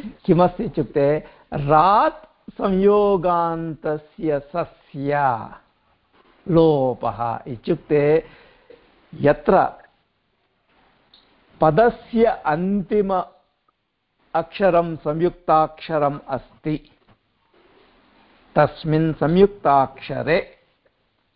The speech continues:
प्रथमवर्णः रेफः अस्ति,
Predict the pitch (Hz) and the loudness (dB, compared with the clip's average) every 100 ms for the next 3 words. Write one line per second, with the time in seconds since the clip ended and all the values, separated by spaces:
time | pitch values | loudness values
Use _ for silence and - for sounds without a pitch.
0 | _ _ 165 156 160 214 220 220 196 190 | _ _ 0 0 2 0 2 2 2 0
1 | 190 185 180 175 359 415 - 156 147 175 | 0 -4 -4 -4 -8 -12 -18 -8 0 2
2 | 214 220 208 - - - 135 - - 165 | 2 0 -2 -2 -4 -6 -8 -8 -10 -8
3 | - | -10